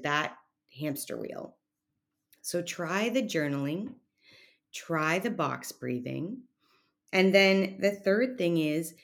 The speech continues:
you need to get clarity around what your action steps should be, what your plan should be. And I think you need this.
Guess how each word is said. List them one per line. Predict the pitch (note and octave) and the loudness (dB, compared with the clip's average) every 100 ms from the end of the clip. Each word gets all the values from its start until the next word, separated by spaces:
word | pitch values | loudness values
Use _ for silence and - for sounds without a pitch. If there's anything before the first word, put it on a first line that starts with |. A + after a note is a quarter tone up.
| _ - | _ -4
you | F3+ A#3 | 0 2
need | A#3+ A#3+ | 2 -2
to | |
get | G#3+ F#3+ - | -2 -4 -6
clarity | - - D3 D3+ E3 F#3 G3 - | -10 -4 -2 -2 -2 -2 -4 -4
around | D3+ D#3 D3+ C#3 C#3 | -4 -2 -2 -2 -2
what | C#3 - | -4 -4
your | G3 G3 | -4 -4
action | D#3+ D3 - D#3+ D3+ | -6 -8 -6 -4 -4
steps | - D#3 - | -6 -8 -8
should | - D3+ C#3+ | -8 -6 -4
be, | C#3 B2 | -4 -4
what | C#3+ - | -4 -4
your | A3+ | -6
plan | A#3 - F3+ F3+ E3+ | -6 -6 -2 0 0
should | E3 D#3 - | -2 -8 -8
be. | E3 - _ _ _ _ _ _ _ _ _ _ - | -8 -8 _ _ _ _ _ _ _ _ _ _ 0
And | F#3+ | 2
I | F3+ | 2
think | F3 G3+ G#3 A#3 | 0 -2 -2 2
you | |
need | A#3+ F#3 C#3 | 2 2 0
this. | D#3 D#3 - | -2 -2 -6